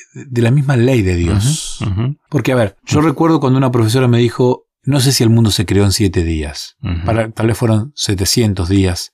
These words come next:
Speaker 1: siete mil días, siete mil años o siete años, pero sí creo que hay un Dios que lo creó. Entonces uno puede decir, "Bueno, bueno, pero esta profesora cree en Dios".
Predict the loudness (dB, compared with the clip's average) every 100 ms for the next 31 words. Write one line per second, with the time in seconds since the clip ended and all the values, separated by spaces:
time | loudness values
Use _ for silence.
0 | -8 -2 0 2 2 2 2 2 2 2
1 | -2 -10 _ _ -8 -4 0 2 2 2
2 | 2 0 -4 _ -4 0 0 0 0 -2
3 | -4 -8 _ -2 -2 0 0 2 2 2
4 | 2 0 0 -2 -2 -6 -10 -12 _ _
5 | _ -4 0 2 2 2 0 2 0 0
6 | 0 -2 -4 -4 -4 -4 -2 -4 -2 -2
7 | 0 2 2 0 -4